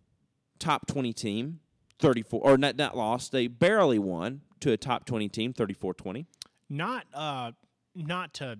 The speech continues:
Speaker 2: backtrack for a second while you're in the middle of making your point.
Speaker 1: I agree.
Speaker 2: Um, there, there was another team that, like,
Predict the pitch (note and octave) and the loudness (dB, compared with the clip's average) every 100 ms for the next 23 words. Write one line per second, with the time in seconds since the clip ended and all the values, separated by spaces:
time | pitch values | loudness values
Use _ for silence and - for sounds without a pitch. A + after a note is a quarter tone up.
0 | F#2 A2+ G#2+ - G#2 F#2 _ F#2+ G2+ - | -10 -8 -8 -10 -12 -12 _ -14 -12 -12
1 | F#2+ G2+ F#2 F#2+ G2 F#2+ F#2+ F#2+ F#2+ F#2 | -14 -16 -12 -12 -10 -12 -12 -12 -12 -12
2 | F#2 F#2 F2+ - G2+ G#2+ B2+ - C#3+ B2+ | -14 -14 -16 -14 -14 -12 -12 -6 -4 -4
3 | G#2+ - _ C#3 C#3 C3+ C3 G#3+ C#4+ D#3+ | -6 -8 _ -8 -6 -10 -4 -4 -4 -2
4 | C4+ D#4 A3+ E3 D3 E3 C#3+ - B2 A2 | 0 4 4 4 2 2 0 -4 -8 -8
5 | G#2+ A2 G#2 G#2 B2 G#2+ | -8 -8 -8 -12 -10 -10